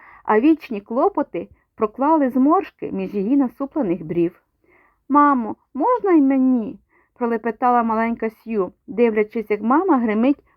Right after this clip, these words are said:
посудом у чані з мильною піною. Їй це здавалося чимось веселим і приємним. «Сью, не заважай мамі, ти ж бачиш, яка я зайнята», роздратовано відповіла, е, доньці,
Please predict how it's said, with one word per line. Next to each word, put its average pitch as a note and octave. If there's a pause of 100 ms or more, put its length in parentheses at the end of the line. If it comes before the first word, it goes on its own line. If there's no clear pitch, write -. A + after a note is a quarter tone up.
(160)
посудом A3+
у A3+
чані G3+ (320)
з G#3
мильною G3+
піною. G3 (440)
Їй B3+
це B3+
здавалося B3
чимось B3
веселим B3
і A#3+
приємним. G#3 (1500)
«Сью, B3+
не C4+
заважай B3
мамі, C4+
ти C#4
ж C4+
бачиш, D4
яка A#3+
я C4+
зайнята», B3 (340)
роздратовано A3+
відповіла, A3+ (640)
е, F#3+
доньці, A#3+